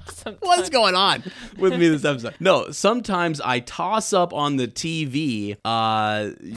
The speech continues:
Speaker 2: just a, just a <laughs> random <laughs> I just, I toss up a random episode, and I haven't tossed up episode one in quite a while.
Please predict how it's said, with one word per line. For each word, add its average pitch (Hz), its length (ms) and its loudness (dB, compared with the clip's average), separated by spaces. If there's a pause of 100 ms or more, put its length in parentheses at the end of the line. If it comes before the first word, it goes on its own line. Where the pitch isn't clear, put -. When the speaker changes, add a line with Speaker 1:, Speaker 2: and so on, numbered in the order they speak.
(100)
Speaker 2:
just 131 220 0
a, 139 60 0
just 131 200 -4
a 131 60 0
<laughs> - 20 0
random 135 720 0
<laughs> - 1400 -8
I 330 1500 2
just, 214 160 6
I 175 220 2
toss 180 280 2
up 175 80 0
a 170 80 2
random 156 340 2
episode, 131 520 -4 (280)
and 135 100 4
I 139 60 6
haven't 143 300 4
tossed 117 260 0
up 120 120 -2
episode 120 380 -2
one 101 200 -4
in 101 60 -6
quite 95 200 -4
a 92 40 -2
while. 90 180 -2